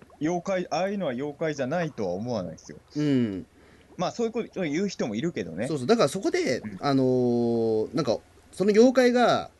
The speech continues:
Speaker 2: 別にだからね、
Speaker 1: うん。
Speaker 2: うん、面白いことやってれば僕は面白いと思っちゃうんですよ。
Speaker 1: でも、あの、
Speaker 2: うん。
Speaker 1: まあ、難しいとこなんですけど、
Speaker 2: うん。
Speaker 1: あの、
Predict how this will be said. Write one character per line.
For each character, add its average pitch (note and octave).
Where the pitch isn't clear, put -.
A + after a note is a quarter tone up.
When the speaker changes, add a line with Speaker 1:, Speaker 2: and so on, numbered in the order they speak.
Speaker 2:
別 D3+
に F#3+
だ F3+
か C#3
ら G#2+
ね、 C3
Speaker 1:
う C#3+
ん。 D3
Speaker 2:
う C#3
ん、 B2+
面 F3+
白 C4+
い -
こ E3
と A#2+
や A2
っ -
て -
れ B2
ば G#2+
僕 A#2
は G2
面 C#3
白 G3+
い C3+
と F2+
思 B2
っ D#3
ち -
ゃ F#2+
う F2
ん D#2
で B1
す -
よ。 G#1+
Speaker 1:
で C#3+
も、 G#2
あ F#2+
の、 F2+
Speaker 2:
う A2+
ん。 A2+
Speaker 1:
ま A2+
あ、 G#2+
難 A2+
し -
い D#3+
と D#3
こ F3
な D#3
ん C3+
で A#2+
す A2
け A2
ど、 C3
Speaker 2:
う -
ん。 G2
Speaker 1:
あ A#2
の、 A2+